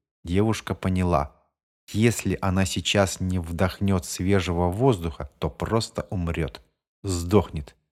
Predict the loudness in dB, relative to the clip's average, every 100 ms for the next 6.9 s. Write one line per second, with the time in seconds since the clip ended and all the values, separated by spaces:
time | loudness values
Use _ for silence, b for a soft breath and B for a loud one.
0 | _ -8 2 4 6 4 4 2 2 2
1 | 0 0 2 2 4 2 4 4 2 -6
2 | -14 _ _ -2 0 2 2 2 6 6
3 | 6 2 -6 -2 4 6 6 6 4 2
4 | -2 -2 2 4 4 2 0 0 -4 -2
5 | 0 6 6 4 0 0 4 2 4 4
6 | 4 2 0 0 0 0 0 -6 -12